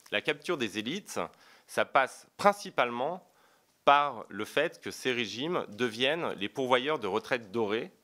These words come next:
d'anciens dirigeants, euh, euh, extrêmement puissants,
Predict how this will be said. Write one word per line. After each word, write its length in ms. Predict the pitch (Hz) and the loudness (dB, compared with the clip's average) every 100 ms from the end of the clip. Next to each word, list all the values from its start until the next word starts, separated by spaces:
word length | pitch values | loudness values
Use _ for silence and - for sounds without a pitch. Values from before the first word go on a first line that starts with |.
| _ _ _ _ _ | _ _ _ _ _
d'anciens 460 | 92 135 - 160 135 | 0 0 2 0 0
dirigeants, 720 | 107 131 131 104 107 131 147 _ _ _ _ - | -2 -4 -4 -2 -2 -2 -6 _ _ _ _ -2
euh, 300 | 98 98 85 - _ - | 0 2 0 -6 _ -6
euh, 360 | 92 90 87 80 | -4 -2 -4 -4
extrêmement 480 | 117 - - 123 120 | -6 -2 -2 2 0
puissants, 600 | 120 - 107 127 151 170 | -2 -12 -4 0 0 -2